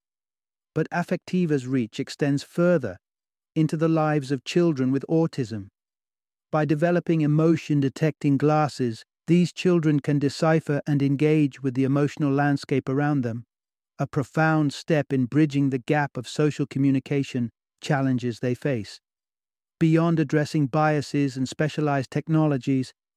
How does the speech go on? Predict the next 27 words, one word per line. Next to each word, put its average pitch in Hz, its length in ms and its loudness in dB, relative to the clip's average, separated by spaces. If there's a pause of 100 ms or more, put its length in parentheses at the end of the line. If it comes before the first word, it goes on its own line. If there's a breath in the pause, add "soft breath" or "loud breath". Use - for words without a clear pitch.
(120)
A 160 220 4
I's 147 320 0
scope 143 480 -2
in 135 180 2
everyday 143 480 0
life 135 400 0
holds 143 340 0
immense 143 380 2
promise. 139 560 -4 (460)
Robots 139 500 0
may 135 160 0
soon 143 340 2
liberate 135 400 2
us 131 160 -4
from 127 300 -2
tedious 143 480 0
chores, 135 580 -2 (360)
and 147 140 2
the 135 80 2
horizon 147 560 2
holds 143 340 0
even 147 240 2
more 147 340 2
stunning 135 380 -2
prospects. 127 720 -6 (760)
Ray 139 180 4
Kurzweil, 135 720 0